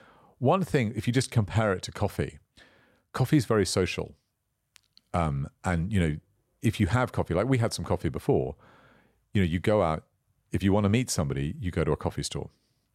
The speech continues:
And I think that social aspect really helps. Like, if you wanna be cool and trendy, you definitely go to the Happy Pear rather than to X Y Z, whatever. And, um, whereas chocolate is very different. You know, most people eat chocolate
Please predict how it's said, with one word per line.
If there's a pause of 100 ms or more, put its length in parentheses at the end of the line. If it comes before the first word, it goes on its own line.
(240)
And
I
think
that
social
aspect
really
helps.
Like,
if
you
wanna
be
cool
and
trendy,
you
definitely
go
to
the
Happy
Pear (380)
rather
than
to (540)
X
Y
Z, (300)
whatever. (640)
And, (160)
um,
whereas (220)
chocolate
is
very
different.
You
know,
most
people
eat
chocolate